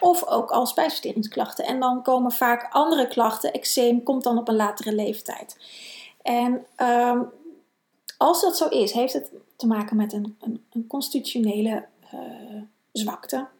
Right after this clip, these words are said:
En dat hoeft helemaal niet ernstig te zijn, want dat, daar hebben heel veel mensen last van.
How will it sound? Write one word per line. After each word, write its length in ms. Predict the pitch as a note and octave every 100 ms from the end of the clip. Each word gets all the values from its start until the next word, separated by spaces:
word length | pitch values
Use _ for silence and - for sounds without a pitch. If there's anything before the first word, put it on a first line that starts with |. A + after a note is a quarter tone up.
| _
En 380 | - G#3+ G#3+ G#3
dat 180 | - G#3+
hoeft 220 | C4 -
helemaal 220 | G#3+ A3
niet 120 | G#3+ G#3
ernstig 420 | G3 - - -
te 160 | -
zijn, 240 | G3+ F#3 A3+
want 140 | G#3
dat, 140 | A3+ A3
daar 160 | - G#3
hebben 180 | G3 A3
heel 160 | G#3+
veel 120 | A3 A#3+
mensen 320 | A#3+ G#3+ A3+
last 240 | A3 -
van. 220 | A#3+ A#3+